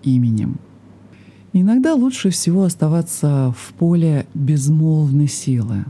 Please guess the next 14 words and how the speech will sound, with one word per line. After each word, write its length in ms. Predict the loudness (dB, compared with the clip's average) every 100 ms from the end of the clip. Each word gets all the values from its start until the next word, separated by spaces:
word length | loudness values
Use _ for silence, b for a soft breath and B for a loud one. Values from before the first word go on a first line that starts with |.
| -12 -20 -20 -20 -20 -10
откуда 360 | -8 -4 -2 0
вы 120 | 2
можете 480 | 2 2 0 -2 -2
влиять 500 | 0 0 2 0 0
на 120 | -2
ситуацию 960 | -2 -4 -2 0 -2 -4 -6 -6 -6 -8 B B B -2
или 180 | 0
дискуссию 960 | 2 0 -4 -4 -2 -2 -2 -2 -2 -4 B B B B B B B -6
из 180 | -2 -2
своего 760 | 0 0 0 0 0 0 0 -4 -10 -20 -20 -20 -20 -20 -20 -20 -12
спокойного, 1120 | -8 -6 -4 -4 -6 -2 0 2 2 2 0
безмолвного 1000 | 0 0 0 2 2 2 2 2 0 -2
состояния 880 | -4 -8 -4 -2 0 0 2 0 0
сознания, 840 | -2 0 0 0 0 0 -2 -4